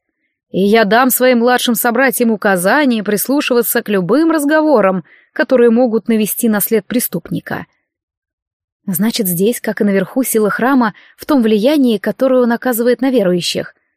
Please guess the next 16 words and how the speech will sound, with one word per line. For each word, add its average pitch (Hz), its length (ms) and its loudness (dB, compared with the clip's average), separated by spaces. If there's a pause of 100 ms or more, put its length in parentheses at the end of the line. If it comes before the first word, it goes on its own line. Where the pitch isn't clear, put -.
(480)
Иногда 233 320 2
явным, 226 500 0
иногда 190 280 0
скрытым, 220 480 0
но 214 160 0
всегда 254 400 -2
огромным. 226 600 0 (380)
И 214 220 -4
в - 80 -14
слухах. - 720 -4 (1120)
«Я 180 220 0
бы 277 180 2
тоже 294 440 2
дал 247 260 2
такое 240 420 4
указание», 196 880 0